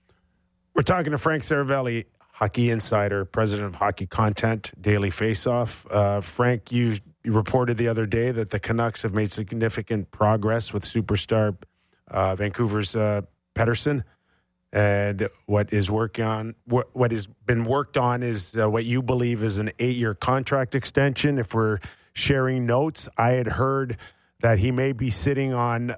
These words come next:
an eight-year deal in the ballpark of ninety-six million dollars here. So, uh, what's the latest on that from your end?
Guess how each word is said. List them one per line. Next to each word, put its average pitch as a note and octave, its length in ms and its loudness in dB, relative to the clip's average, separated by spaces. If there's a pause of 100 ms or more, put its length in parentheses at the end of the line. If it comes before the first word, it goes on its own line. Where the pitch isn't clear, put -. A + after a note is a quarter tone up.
(200)
an A2+ 260 2
eight-year B2+ 420 0
deal C3+ 460 0
in B2 80 -2
the A2+ 100 -2
ballpark A#2+ 640 0
of G2+ 160 -2
ninety-six B2 1200 -2
million A#2 640 0
dollars G#2+ 640 -2
here. F#2 320 0
So, G#2+ 440 0 (380)
uh, A2+ 180 2
what's B2 200 0
the D3 140 0
latest C3+ 400 0
on A#2+ 160 0
that A#2+ 200 0
from A#2 140 -2
your A2+ 240 2
end? G2 240 -4